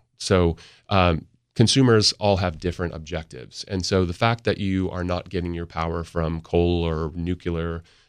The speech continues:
uh, or, you know, natural gas, which is kind of clean, but you're generating your own power, you're, you're being part of the solution. But we're really seeing people being taken advantage,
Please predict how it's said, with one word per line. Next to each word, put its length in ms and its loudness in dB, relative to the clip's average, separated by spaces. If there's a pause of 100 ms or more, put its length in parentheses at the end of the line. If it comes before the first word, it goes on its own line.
(120)
uh, 340 -2
or, 420 -2
you 80 -8
know, 80 -2
natural 380 -2
gas, 360 -2
which 180 -6
is 180 -8 (100)
kind 300 2
of 100 -6
clean, 380 -6 (240)
but 140 0
you're 60 4
generating 520 0
your 120 -8
own 160 -6
power, 300 -6
you're, 300 -6
you're 200 -4 (160)
being 160 4
part 200 2
of 60 0
the 60 2
solution. 600 -2 (380)
But 360 2 (440)
we're 220 4
really 200 6
seeing 320 2
people 400 -4
being 220 0
taken 340 -4
advantage, 680 0